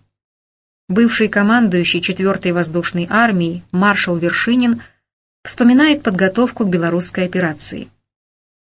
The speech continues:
«Из Первой воздушной армии к нам прибыли три авиационные дивизии.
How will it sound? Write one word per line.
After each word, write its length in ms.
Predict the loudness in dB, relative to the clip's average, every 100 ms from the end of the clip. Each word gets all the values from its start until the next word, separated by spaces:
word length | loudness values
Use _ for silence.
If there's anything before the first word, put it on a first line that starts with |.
| _ _
«Из 240 | 0 2 2
Первой 320 | 2 4 4
воздушной 560 | 4 2 0 2 0 0
армии 440 | 0 2 0 -2
к 100 | 0
нам 240 | 2 2
прибыли 540 | 2 0 2 2 2 -2
три 240 | -2 -2
авиационные 720 | 0 0 -2 -2 -2 0 0 0
дивизии. 640 | 0 0 -2 -4 -6 -10